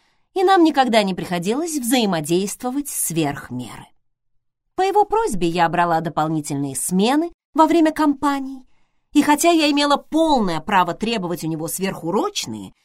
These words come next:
я никогда этого не делала, даже когда работала допоздна. Со временем эти поздние смены превратились в привычку,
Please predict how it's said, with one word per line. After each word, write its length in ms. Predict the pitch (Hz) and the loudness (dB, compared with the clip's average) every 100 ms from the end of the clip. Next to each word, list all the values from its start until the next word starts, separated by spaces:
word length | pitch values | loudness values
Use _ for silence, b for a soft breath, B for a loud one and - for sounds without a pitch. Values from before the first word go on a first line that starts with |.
| _ | _
я 220 | 202 240 240 | -4 0 2
никогда 460 | 247 220 208 226 | 2 0 2 2
этого 180 | 214 247 | 2 -2
не 180 | 240 254 | -2 -2
делала, 540 | 277 269 98 55 - - _ _ _ | -2 -4 -6 -14 -20 -20 _ _ _
даже 460 | 165 160 220 269 330 | -10 0 2 2 -4
когда 320 | 381 381 339 | -4 -4 -2
работала 480 | 294 165 165 165 143 | -2 -2 -4 -6 -10
допоздна. 640 | 147 139 120 113 120 - _ _ _ _ _ _ _ - | -10 -12 -12 -14 -16 -20 _ _ _ _ _ _ _ -2
Со 200 | 269 233 | 2 4
временем 440 | 247 339 311 208 | 4 2 2 0
эти 160 | 202 202 | -2 -2
поздние 400 | 247 285 269 202 | -2 0 0 -2
смены 540 | - 175 160 220 415 - | -4 -6 -4 -6 -8 -6
превратились 580 | 226 175 175 202 202 - | -2 0 0 -2 -4 -4
в 60 | |
привычку, 640 | 294 330 453 - - 143 | 0 2 0 -4 -8 -12